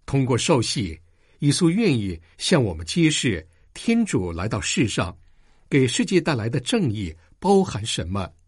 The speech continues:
教宗指出，天主的正义是极大的，其目的不是谴责有罪过的人，而是令他得救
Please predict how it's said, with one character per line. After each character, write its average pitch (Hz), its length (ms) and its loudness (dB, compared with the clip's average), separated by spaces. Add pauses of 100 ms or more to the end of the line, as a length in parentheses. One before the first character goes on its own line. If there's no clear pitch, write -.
(560)
教 - 180 -2
宗 113 160 -4
指 98 160 -4
出， 98 340 -8 (640)
天 247 260 0
主 170 120 -4
的 95 100 -6
正 120 240 0
义 95 260 -8 (220)
是 - 240 -2
极 95 300 -6
大 107 220 -2
的， 92 220 -4 (600)
其 123 320 0
目 151 240 6
的 104 260 -2 (300)
不 135 120 0
是 147 160 2
谴 107 300 -2
责 120 300 0
有 117 320 0
罪 170 240 0
过 113 120 0
的 - 120 -6
人， 87 360 -8 (380)
而 131 100 0
是 143 140 -2
令 185 220 0
他 127 340 -2 (180)
得 110 240 0
救 143 300 0